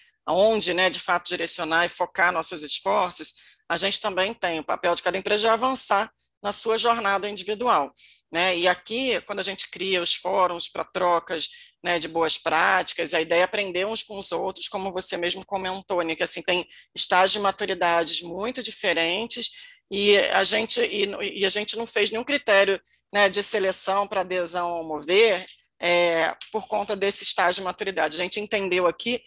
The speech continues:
que quem tá mais à frente vai poder trocar aprendizados, inclusive do que deu cer-, do que não deu certo, com quem tá começando pra acelerar essa jornada. Quem tá começando pode se inspirar pelos exemplos e a gente vai aqui aprendendo uns com os outros. Mas tem esse compromisso de cada empresa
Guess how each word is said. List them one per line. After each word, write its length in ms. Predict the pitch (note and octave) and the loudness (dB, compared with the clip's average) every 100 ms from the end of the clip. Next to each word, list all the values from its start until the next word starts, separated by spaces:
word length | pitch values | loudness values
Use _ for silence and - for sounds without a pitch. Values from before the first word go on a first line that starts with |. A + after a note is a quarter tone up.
| - - | -20 -20
que 80 | - | -12
quem 220 | - A#3+ | 0 0
tá 280 | B3+ A3+ A3 | 2 2 2
mais 240 | G3+ G3+ G3+ | 2 2 2
à 80 | |
frente 640 | G3 - F#3 E3 D#3+ - C#3+ _ _ _ _ _ _ - | -2 -2 -4 -4 -2 -4 -6 _ _ _ _ _ _ -2
vai 140 | F#3+ | 0
poder 280 | G3 G#3+ G3 | 2 2 2
trocar 300 | - G3+ A3 | 2 0 2
aprendizados, 760 | G3+ G#3 G3 F3 F3+ F3+ E3+ D#3+ | 2 0 -2 0 2 2 2 -2
inclusive 460 | A3 A3+ F#3 A#3 | -4 -2 -2 -4
do 100 | A3+ | -4
que 120 | A3 G3+ | -6 -4
deu 140 | F#3 | -4
cer-, 220 | - - | -2 -2
do 80 | F#3 | -4
que 120 | - | -6
não 220 | G3+ G#3+ | 0 0
deu 140 | A#3 E3+ | 2 0
certo, 460 | - F3 F#3+ G#3+ _ _ - _ | 2 4 2 2 _ _ -20 _
com 120 | - | -14
quem 140 | F#3 F3+ | -6 -4
tá 100 | F3+ | -4
começando 720 | - F3 E3+ - E3+ F3 F3 | -6 -4 0 2 2 -2 -4
pra 120 | F#3 | -6
acelerar 420 | F3 - E3+ E3+ | -4 0 0 2
essa 160 | E3 - | 2 0
jornada. 640 | D#3 D#3+ E3+ G3 G3+ G3 - - _ | -4 -4 0 0 0 -2 -8 -20 _
Quem 160 | - A#3 | -4 0
tá 120 | A3 | 0
começando 600 | A3+ G#3 G3+ - G3 F3+ | -2 -2 0 0 -2 -4
pode 280 | - G#3+ G#3 | 2 4 4
se 140 | A3 | 0
inspirar 460 | G#3 - F#3 F#3+ G3+ | -2 -4 -2 -2 -2
pelos 240 | G3+ F3 | -4 -4
exemplos 380 | F3+ D#3+ G3+ G3 | -2 -2 -2 -2
e 40 | |
a 20 | G3+ | -2
gente 260 | G#3 G3+ | 0 -2
vai 120 | G#3+ | 0
aqui 180 | F#3+ - | 0 0
aprendendo 420 | G3 G3+ F#3 F#3 | -4 -2 -2 -4
uns 180 | G3 G3 | -4 -6
com 100 | G#3+ | -4
os 100 | G#3+ | -2
outros. 360 | E3+ D#3 - - - - - | 0 0 -2 -6 -8 -20 -6
Mas 280 | F#3+ G3 - | 2 4 4
tem 240 | - A3+ | 4 4
esse 140 | C4 - | 4 2
compromisso 720 | B3+ B3 C#4 C4 A3 C4 C4 | -2 -4 -2 -2 -2 -2 -2
de 100 | A3+ | -4
cada 240 | - F#3+ | -2 -2
empresa 540 | F#3 - F#3 G3 G#3+ | -2 -2 0 2 0